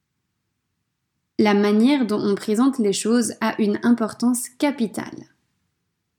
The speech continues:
Si, après un travail, vous dites à un enfant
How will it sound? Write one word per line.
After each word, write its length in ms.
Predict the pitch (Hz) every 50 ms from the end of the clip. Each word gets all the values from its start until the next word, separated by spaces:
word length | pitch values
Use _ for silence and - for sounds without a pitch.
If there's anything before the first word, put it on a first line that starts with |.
| _ _ _ _
Si, 540 | - - - - - 262 339 - - - - _ _ _ _ _ _ _ _
après 340 | - 202 202 - - 311 311
un 120 | 277 240
travail, 580 | 226 - 220 196 185 180 185 185 208 240 254 262 - _ _ _ _ _ _ _ _ _
vous 140 | 208 214 226
dites 320 | 202 233 294 311 311 - -
à 200 | 226 226 - -
un 200 | 202 202 202 202
enfant 340 | 202 196 - - 254 285 320